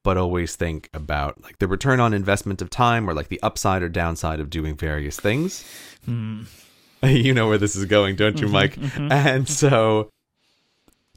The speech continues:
Speaker 1: like, th-, I know, I know the kind of question that this person is asking,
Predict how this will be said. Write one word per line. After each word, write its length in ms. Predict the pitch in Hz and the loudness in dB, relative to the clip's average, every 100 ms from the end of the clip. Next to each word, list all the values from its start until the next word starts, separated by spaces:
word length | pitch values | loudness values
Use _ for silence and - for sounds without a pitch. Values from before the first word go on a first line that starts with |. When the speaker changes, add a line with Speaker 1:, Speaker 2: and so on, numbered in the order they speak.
| _ _ _ _ - | _ _ _ _ -4
Speaker 1:
like, 180 | 135 - - | -4 -4 -10
th-, 140 | 117 - | -6 -2
I 120 | 131 | 0
know, 280 | 131 156 190 | 4 4 4
I 60 | 135 | 4
know 140 | 143 | 2
the 140 | 139 143 | 2 0
kind 460 | - - 143 147 147 | 0 -2 0 2 2
of 200 | 131 117 | 2 0
question 420 | 117 117 - 127 | -2 -2 -2 -2
that 100 | 101 | -2
this 120 | 110 | -2
person 340 | - 107 113 101 | 0 0 0 -2
is 100 | 95 | 0
asking, 440 | 90 98 131 127 | 0 0 -2 -4